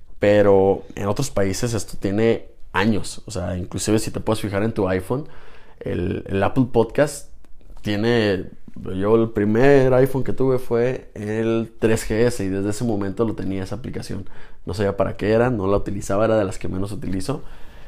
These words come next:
Pero la realidad es que en otro, en otros, en otros países esto ya está muy bueno y la gente consume mucho, muchos podcasts. ¿Qué es lo que, qué es lo, cuáles son las ventajas que tienen, que tienen los podcasts?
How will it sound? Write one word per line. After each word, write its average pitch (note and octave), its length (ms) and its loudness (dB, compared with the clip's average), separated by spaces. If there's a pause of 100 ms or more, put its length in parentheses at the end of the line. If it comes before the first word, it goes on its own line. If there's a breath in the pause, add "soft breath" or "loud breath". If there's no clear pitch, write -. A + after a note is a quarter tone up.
(560 loud breath)
Pero A2 420 4
la G#2+ 120 2
realidad G#2 320 0
es A2 100 -4
que B2+ 120 -2
en A#2+ 40 2
otro, B2 300 2
en G2+ 120 -4
otros, G2+ 920 -4 (640 soft breath)
en F#2+ 80 -6
otros B2 180 -2
países A2 360 -4
esto - 120 -4
ya G#2+ 120 0
está G#2+ 300 -4
muy G#2+ 160 -2
bueno A2 200 -2
y - 60 -4
la G#2 100 -4
gente A2 320 -4
consume G2+ 400 -4
mucho, G2+ 640 -4 (400 soft breath)
muchos - 380 -6
podcasts. - 500 0 (640 soft breath)
¿Qué B2+ 100 4
es C3 60 6
lo D3+ 100 6
que, - 140 -4 (140)
qué C#3 100 6
es C#3 80 8
lo, D3+ 160 4
cuáles F3 220 8
son F#3 120 0
las F3+ 100 0
ventajas A#2 520 0
que G2 100 0
tienen, G2+ 560 0
que - 100 -10
tienen G2+ 280 -2
los F2+ 160 -4
podcasts? - 520 -6